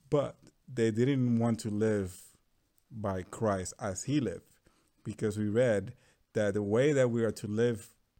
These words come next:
by Christ is the same way that Christ lived by his Father. They were, they were wanting the power of God,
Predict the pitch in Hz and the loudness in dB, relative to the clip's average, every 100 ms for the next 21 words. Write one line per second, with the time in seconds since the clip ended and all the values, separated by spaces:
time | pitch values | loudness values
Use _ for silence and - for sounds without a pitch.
0 | _ _ _ 104 95 - 123 110 90 - | _ _ _ -8 -8 -6 -2 -2 -4 -14
1 | - - _ _ _ - 120 101 101 - | -20 -20 _ _ _ -14 -8 -6 -6 -4
2 | 123 135 131 120 110 104 98 - _ _ | -2 0 0 0 0 0 -2 -6 _ _
3 | _ - 120 107 98 - - _ _ _ | _ -12 -6 -4 -4 -8 -14 _ _ _
4 | _ 107 107 107 101 98 _ _ _ _ | _ -8 -4 -4 -4 -10 _ _ _ _
5 | _ _ _ _ 98 90 95 87 - 98 | _ _ _ _ -8 -8 -12 -16 -8 -6
6 | 95 92 98 - _ _ _ _ _ _ | -4 -6 -14 -20 _ _ _ _ _ _
7 | _ 120 120 135 127 139 147 127 127 127 | _ -2 2 4 2 -4 -4 0 2 2
8 | 127 139 135 131 117 - - 135 143 120 | 2 2 4 4 2 -2 -2 2 4 4
9 | 110 107 - _ _ _ 110 101 98 113 | 2 -2 -8 _ _ _ -6 -6 -4 0
10 | 113 104 95 92 101 | 2 2 0 -4 -8